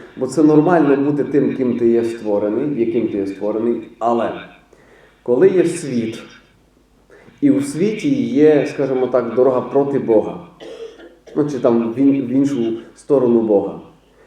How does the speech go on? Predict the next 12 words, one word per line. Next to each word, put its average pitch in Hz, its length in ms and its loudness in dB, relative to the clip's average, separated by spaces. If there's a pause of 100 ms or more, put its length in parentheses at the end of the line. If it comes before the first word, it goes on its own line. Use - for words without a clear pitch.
І 135 80 -8
тому 190 240 4
для 143 280 2
світу, 156 720 0 (280)
будучи 147 540 2
нормальним, 120 640 2
будучи 117 280 -2
святим, 135 400 0
ти 143 100 4
не 131 120 4
будеш 147 400 2
нормальним. 92 580 -2